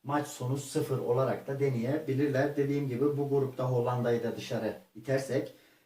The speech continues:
e, Ukrayna, e, Avusturya ve Kuzey Makedonya'nın ikincilik ve üçüncülük için kapışacağı bir grup olmasını bekliyoruz. Bu yüzden bir puanın dahi altın değerinde olduğu bir grup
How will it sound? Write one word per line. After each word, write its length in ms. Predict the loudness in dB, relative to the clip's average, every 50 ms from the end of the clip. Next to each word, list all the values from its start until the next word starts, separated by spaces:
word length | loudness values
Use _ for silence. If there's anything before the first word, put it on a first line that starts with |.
| _ _ _
e, 260 | -14 -8 -6 -2 2 2
Ukrayna, 720 | 2 2 2 2 4 6 6 6 4 2 0 -4 -8 -14 _ _ _ _ -10
e, 40 | -6 -4 -2 -2 2 2 4 4 4 2 2
Avusturya 560 | 4 4 4 4 2 0 0 0 2 2 2
ve 160 | 2 2 0
Kuzey 380 | -2 -6 -2 2 4 4 6 4
Makedonya'nın 760 | 4 2 0 0 0 0 -2 0 0 0 0 0 0 0 0 -2
ikincilik 560 | -2 -4 -4 -4 -4 -2 0 -2 -2 -2 -2
ve 40 | -4
üçüncülük 640 | -4 -4 -4 -4 -6 -4 -4 -4 -6 -6 -8 -12 -14 _
için 500 | -8 -6 -6 -6 -6 -6 -6 -6 -8 -12 _ _ _ _ _ _
kapışacağı 640 | _ -6 -6 -6 -6 -10 -10 -2 0 0 2 2 0
bir 100 | 0 0
grup 240 | 2 0 0 0 2
olmasını 540 | 2 2 2 0 -2 -4 -4 -6 -6 0
bekliyoruz. 500 | 2 0 2 4 2 4 4 2 2 0 -4 -12 _ _ _ _ _
Bu 100 | 2 4
yüzden 440 | 4 4 2 2 2 2 0 -2 -8 -14 _ _ _ _ _
bir 220 | -4 -4 -4 -4
puanın 400 | -2 0 0 0 2 0 0 2
dahi 400 | 4 6 6 6 6 4 2 2 2
altın 420 | 4 4 4 4 4 2 2 2 4
değerinde 360 | 4 4 4 4 2 0 -2
olduğu 600 | 0 2 4 4 4 4 6 4 6 4 4 4
bir 220 | 4 4 4 4 4
grup 300 | 6 6 6 6 6